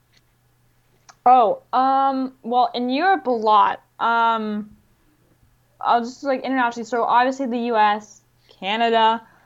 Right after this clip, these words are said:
Um, I've been to Morocco, which you count it as Africa. Like, it's on the African continent, but it's, like, the bougie Africa, I guess. Um,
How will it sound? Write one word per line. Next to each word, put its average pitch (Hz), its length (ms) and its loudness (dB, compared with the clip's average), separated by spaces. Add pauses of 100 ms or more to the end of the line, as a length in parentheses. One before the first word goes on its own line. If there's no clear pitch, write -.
(420)
Um, 208 580 0
I've 202 200 -2
been 214 200 -4
to 214 180 -4
Morocco, 208 840 2 (160)
which 240 220 -2 (120)
you 262 160 2
count 349 380 2
it 381 260 6
as 277 160 2
Africa. 269 560 0
Like, 247 120 -8
it's 254 100 -10
on 285 100 -6
the 294 100 -8
African 233 600 -10
continent, 240 680 -6
but 214 220 0
it's, 233 340 -2
like, 226 280 0 (160)
the 220 160 0
bougie 214 500 0
Africa, 277 460 0
I 285 160 4
guess. 285 380 0 (640)
Um, 226 640 0